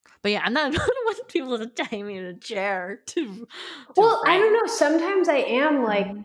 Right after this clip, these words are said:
Speaker 2: if I sign up for a class or something, I, I'm accepting the invitation to be held accountable. You know, it's
Speaker 1: Mm,
Speaker 2: like, I want
Speaker 1: right.
Speaker 2: somebody to give me deadlines and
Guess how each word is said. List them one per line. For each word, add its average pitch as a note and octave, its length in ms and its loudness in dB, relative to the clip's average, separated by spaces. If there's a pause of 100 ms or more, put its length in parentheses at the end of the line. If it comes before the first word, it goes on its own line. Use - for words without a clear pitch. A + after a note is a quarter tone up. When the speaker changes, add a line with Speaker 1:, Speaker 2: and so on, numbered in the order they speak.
Speaker 2:
if A#3 160 -4
I A3 180 4
sign A#3+ 280 0
up A#3 180 -2
for G#3+ 320 2 (100)
a G3 100 -10
class G3+ 400 -8
or G#3 80 -6
something, F3+ 680 -8 (520)
I, F#3 340 -2 (2000)
I'm A3 200 2
accepting G#3+ 600 0
the A#3 100 4
invitation F#3+ 960 -2 (160)
to G3+ 200 -6
be F3+ 200 -2
held E3+ 240 -4
accountable. C#3 840 -8
You A#3 140 4
know, G#3+ 180 2
it's G#3+ 220 0
Speaker 1:
Mm, - 0 -
Speaker 2:
like, G#3 380 2
I A3 120 6
want A3+ 400 4
Speaker 1:
right. - 0 -
Speaker 2:
somebody G3+ 400 0
to F#3 80 0
give F#3 200 -2
me F3 180 -4
deadlines E3 800 -6 (100)
and E3 520 -8